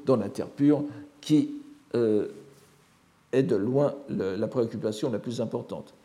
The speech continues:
Nous avons vu d'ailleurs ce, ce curieux détail qui est, qui est à approfondir, et, mais qui, qui est très intéressant, c'est que la terre pure n'est pas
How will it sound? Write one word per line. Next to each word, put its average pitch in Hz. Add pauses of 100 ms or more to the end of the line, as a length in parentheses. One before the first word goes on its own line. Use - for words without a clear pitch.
(680)
Nous 131
avons 135
vu 143
d'ailleurs 127
ce, 92
ce 107
curieux 131
détail 123
qui 120
est, 98
qui 90
est 113
à 104 (300)
approfondir, 135 (100)
et, 110
mais 107
qui, -
qui 113
est 107
très 117
intéressant, 107 (340)
c'est 147
que 147
la 117
terre -
pure 185 (300)
n'est 123
pas 156